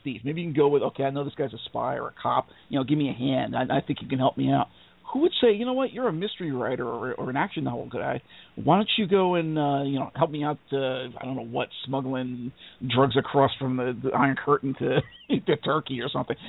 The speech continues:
and whatever it was. And it was like that. It wasn't always something for the positive. Sometimes it was something that was bad. You know, sometimes he'd get involved with, I don't know what, like a white slavery ring or something, and he'd have to break it up. Or,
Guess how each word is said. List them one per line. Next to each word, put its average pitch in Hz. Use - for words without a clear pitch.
and 180
whatever 196
it -
was. 143
And 165
it 175
was 226
like 190
that. 147
It 139
wasn't 156
always 143
something 131
for -
the 120
positive. 147
Sometimes 143
it 110
was 120
something 127
that -
was -
bad. 127
You 127
know, -
sometimes 131
he'd 123
get 135
involved 127
with, 131
I -
don't 113
know 113
what, 117
like -
a 113
white 123
slavery 127
ring 123
or 123
something, 131
and 127
he'd 135
have 131
to 127
break 127
it 127
up. 131
Or, 104